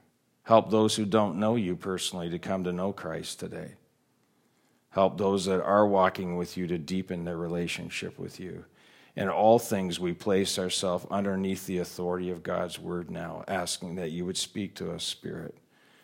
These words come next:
Change us. We ask this in Jesus' name. Amen. Okay, First Peter chapter one, verses three through nine. And, uh, we're gonna talk about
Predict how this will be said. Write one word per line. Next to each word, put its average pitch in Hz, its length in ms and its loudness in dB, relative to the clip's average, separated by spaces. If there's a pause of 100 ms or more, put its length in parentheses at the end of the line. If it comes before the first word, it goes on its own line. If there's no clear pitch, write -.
(220)
Change 90 400 -2
us. 85 440 -4 (760)
We 87 160 -2
ask 90 240 0
this - 180 -4
in 87 120 -8
Jesus' 92 460 -6
name. 85 280 -10 (260)
Amen. 90 440 -8 (1000)
Okay, 120 180 8
First 131 320 6
Peter 139 180 8
chapter 120 420 8
one, 113 240 10
verses 107 360 4
three 107 240 4
through 107 240 2
nine. 104 360 6
And, 101 380 2
uh, 101 160 8
we're 117 180 4
gonna 120 200 6
talk 104 360 6
about 98 500 6